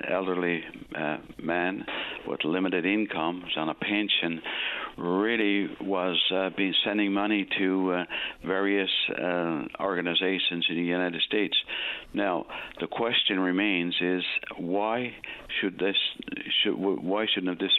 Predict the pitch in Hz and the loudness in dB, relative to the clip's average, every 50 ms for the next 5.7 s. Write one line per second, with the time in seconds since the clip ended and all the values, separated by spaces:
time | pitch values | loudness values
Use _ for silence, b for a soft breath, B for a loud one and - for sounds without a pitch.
0 | - - 92 90 87 - - - - 87 98 95 87 90 - - 73 85 85 80 | 2 2 0 2 4 2 2 2 2 0 0 0 0 -2 -4 -4 -2 0 0 2
1 | 85 82 80 73 - - 71 - - - 87 82 - - 71 87 92 87 82 78 | 2 2 0 0 -2 -6 -10 -6 -2 -2 -2 -2 -2 -2 0 0 2 2 0 0
2 | 73 - B B B B B B - 76 80 - - 101 98 - - 92 87 - | -2 -4 B B B B B B -4 -2 -2 0 0 -2 -2 0 -2 -2 -2 0
3 | 90 80 85 80 - - - - - 98 101 104 104 101 98 90 - - - 85 | 0 0 0 0 2 0 -2 0 0 0 2 2 2 2 2 0 -2 -4 -2 0
4 | 87 87 78 - B B B B B - - - 95 - - - 85 82 82 82 | 0 0 0 -2 B B B B B -6 -4 -2 -2 -2 -2 -2 -2 0 2 2
5 | 82 82 82 82 80 71 67 - - 71 78 76 73 | 2 0 0 0 0 -2 -2 -2 -2 -2 -2 -2 -4